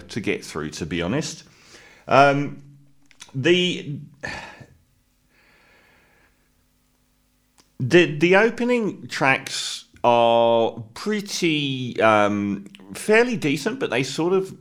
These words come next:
l-, they lay the land down as to where this record's gonna go wrong, and it does. Um, So Much in Love, it, it shows that not only are they into their sort of northern bassline house scene, but, um, very, very reminiscent,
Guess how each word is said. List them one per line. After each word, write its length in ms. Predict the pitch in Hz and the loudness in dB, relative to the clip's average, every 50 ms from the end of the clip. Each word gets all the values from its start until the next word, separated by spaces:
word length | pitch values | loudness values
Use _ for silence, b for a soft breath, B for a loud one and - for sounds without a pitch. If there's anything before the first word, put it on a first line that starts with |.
| _ | _
l-, 440 | - 113 117 113 117 120 120 117 113 | -4 -2 0 0 2 2 2 2 2
they 180 | 113 120 117 120 | 4 4 4 4
lay 340 | 120 117 117 120 120 120 120 | 2 2 2 2 2 2 2
the 120 | 113 110 | -2 0
land 320 | 107 107 110 110 110 107 | 0 0 0 0 0 0
down 260 | 104 107 101 101 101 101 | 0 0 0 0 -2 -2
as 220 | 98 98 101 - | -4 -6 -6 -4
to 280 | 107 98 95 80 82 82 - | -2 0 0 0 -2 -4 -4
where 220 | 110 110 110 107 107 | 0 2 2 2 2
this 240 | 101 101 98 - | 0 -2 -4 -2
record's 340 | 107 95 - - 98 92 92 | -4 -4 -4 -4 -8 -8 -8
gonna 220 | - 101 95 92 90 | -6 -6 -4 -4 -2
go 180 | - 95 92 92 | -2 0 0 0
wrong, 340 | 87 98 110 107 101 95 | 0 0 0 0 0 0
and 100 | 90 87 | -2 -2
it 160 | 90 - - - | -4 -6 -4 -2
does. 540 | 104 98 98 95 90 90 90 - - - - _ | 0 0 2 2 0 0 -4 -6 -12 -18 -6 _
Um, 580 | 101 104 107 104 104 104 107 104 98 - - - B B B B B B B B B B B B B B | 2 4 4 4 4 2 0 -2 -4 -6 -12 -18 B B B B B B B B B B B B B B
So 220 | - - - 180 185 | -6 0 2 2 4
Much 220 | 190 180 185 185 | 4 0 0 -2
in 120 | 180 151 139 | -4 0 2
Love, 380 | 139 143 143 143 139 139 - - | 4 4 4 2 0 -2 -4 -2
it, 300 | 117 135 123 - - - | 0 0 0 0 -2 -2
it 220 | 123 135 - - - | 0 0 0 -2 -4
shows 440 | - - 170 175 185 180 165 175 - | -2 0 2 2 2 0 -2 -2 0
that 180 | 156 127 - | 0 0 2
not 260 | 123 147 123 95 123 | 2 0 2 2 2
only 400 | 131 131 123 120 117 110 - - | 0 0 0 0 -2 -2 -2 -2
are 100 | - 104 | 0 2
they 320 | 107 110 104 101 104 104 101 | 2 4 2 4 2 2 0
into 420 | 95 - - 113 113 110 107 117 107 | -2 -2 -2 0 0 0 0 -2 -2
their 380 | 92 101 98 98 98 98 95 | 0 2 2 4 4 2 2
sort 180 | 95 - 110 98 | 0 -2 -2 -2
of 320 | 98 92 92 - - - | -2 -4 -4 -8 -8 -4
northern 420 | 120 113 107 107 101 110 98 92 82 | 0 2 2 2 2 0 0 0 0
bassline 840 | - 95 107 98 - - 95 92 95 92 90 90 87 90 - - - | 0 -2 -2 -2 -2 -2 -2 -2 0 -2 -2 -4 -4 -6 -10 -14 -14
house 320 | - - 107 110 107 - | -6 -4 -4 -4 -4 -6
scene, 380 | - - 101 90 90 90 90 90 | -4 -4 -2 -2 -2 -2 -4 -2
but, 320 | - 110 104 101 - - | 2 4 4 4 2 2
um, 280 | 101 107 107 107 107 107 - | 0 0 0 -2 -6 -10 -10
very, 400 | 104 110 131 139 143 143 139 - | -2 0 2 2 4 2 0 -2
very 520 | 98 95 110 117 113 113 110 107 107 101 | -4 -2 2 2 4 4 2 2 0 -2
reminiscent, 880 | 98 104 107 101 101 98 95 95 - - - 95 92 92 87 - - | 0 0 0 2 0 0 -2 -4 -4 -4 -2 -2 -2 -2 -4 -6 -10